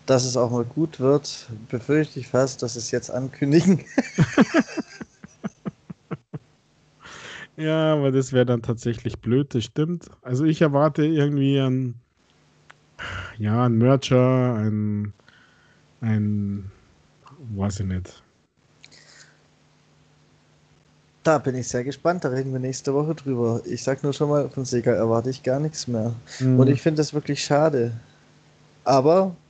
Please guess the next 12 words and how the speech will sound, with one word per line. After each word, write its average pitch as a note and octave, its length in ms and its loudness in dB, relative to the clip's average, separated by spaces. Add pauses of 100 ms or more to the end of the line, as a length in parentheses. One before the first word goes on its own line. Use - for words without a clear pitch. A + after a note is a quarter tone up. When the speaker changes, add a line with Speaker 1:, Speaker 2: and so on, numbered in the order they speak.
(120)
Speaker 1:
ist E3 160 -2
halt B2+ 180 2
so. A#2 280 -4 (3500)
Speaker 2:
Ja, B2+ 240 6
ich B2+ 100 4
weiß C3 160 4
schon, B2 160 2
was A#2 140 2
du A2+ 100 -2
meinst. A#2 340 0
Also, A2 800 0
äh, A2+ 40 -6